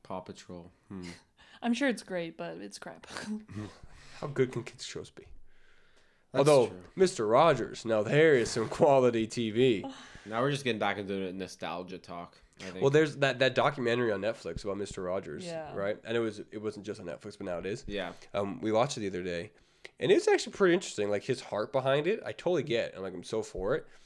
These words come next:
Speaker 3: But then his messaging that people have, like, kind of misconstrued, and 'cause he was a Christian guy that was talking about essentially how, like, inherent human dignity is what we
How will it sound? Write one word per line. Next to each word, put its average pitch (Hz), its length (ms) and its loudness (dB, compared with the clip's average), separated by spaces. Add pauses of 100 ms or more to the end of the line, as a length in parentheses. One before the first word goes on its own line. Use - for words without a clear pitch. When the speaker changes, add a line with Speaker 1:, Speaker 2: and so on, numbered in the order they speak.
(280)
Speaker 3:
But 123 200 0
then 139 140 6
his 117 120 2
messaging 113 400 0
that 92 120 -6
people 101 260 -4
have, 95 100 -4
like, 78 300 -8 (260)
kind 110 240 -2
of 95 60 -2
misconstrued, 98 840 -6
and 90 200 -8 (560)
'cause 139 160 4
he 151 80 2
was 139 120 2
a 139 40 0
Christian 127 420 2
guy 101 200 0
that 101 100 0
was 98 140 -4
talking 104 260 -2
about 98 100 -4
essentially 98 360 -6
how, 95 140 -2
like, 85 180 -8
inherent 104 380 -6
human 101 200 -8
dignity 98 320 -8
is 92 100 -12
what - 120 -8
we 90 260 -10